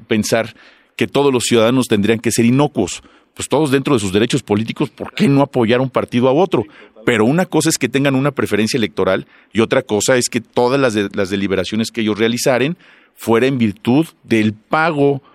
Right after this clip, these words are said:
o de una componenda del grupo de poder que lo puso ahí.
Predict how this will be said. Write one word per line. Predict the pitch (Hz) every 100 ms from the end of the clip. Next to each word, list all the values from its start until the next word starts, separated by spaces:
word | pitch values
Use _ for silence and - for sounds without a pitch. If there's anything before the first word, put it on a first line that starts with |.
| _ -
o | 107
de |
una | 120 143 135
componenda | 113 107 - 110 120 139 139 131 120 _ _
del | - 107 101
grupo | 113 117 127
de | 104
poder | - 95 101
que | -
lo | 92
puso | - 92 -
ahí. | 85